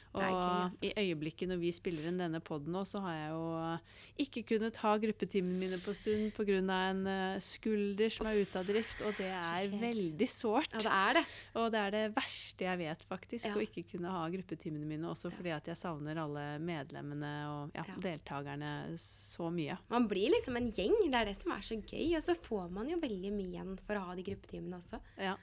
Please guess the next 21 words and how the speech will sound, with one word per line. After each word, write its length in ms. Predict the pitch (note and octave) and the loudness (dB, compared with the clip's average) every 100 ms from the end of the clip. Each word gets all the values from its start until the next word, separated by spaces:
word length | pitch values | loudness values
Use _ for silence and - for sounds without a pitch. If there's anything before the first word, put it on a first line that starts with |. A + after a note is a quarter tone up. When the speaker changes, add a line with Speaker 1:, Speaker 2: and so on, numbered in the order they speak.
| - - - - | -10 -18 -18 -6
Speaker 2:
og 100 | G3 | 0
det 80 | A#3 | 4
er 140 | A3 G3 | 6 4
jo 20 | G3 | 4
noe 160 | F3 E3+ | 2 0
jeg 40 | |
tenker 320 | G3+ E3+ D#3+ | -2 -2 -2
til 120 | F#3 | -2
alle 220 | F3+ D#3+ D#3+ | -2 0 -2
de 120 | D#3 | 2
som 160 | - D#3+ | 6 6
eventuelt, 580 | D#3+ F3+ D#3+ D#3 - | 6 0 -2 -6 -6
eh, 320 | E3 D#3+ D3+ F3 | -4 -2 -2 -4
hører 320 | G3 D3 C#3+ | -4 -4 -4
på, 260 | - D3+ D#3 | -4 -4 -4
og 60 | |
som 220 | - D#3 | -4 -6
kunne 260 | D#3 E3 D#3 | -4 -4 -4
tenke 380 | G3 D#3+ - C#3+ | -4 -6 -6 -8
seg 260 | D#3+ C#3+ | -6 -4
å, 200 | C#3+ D3 | -4 -4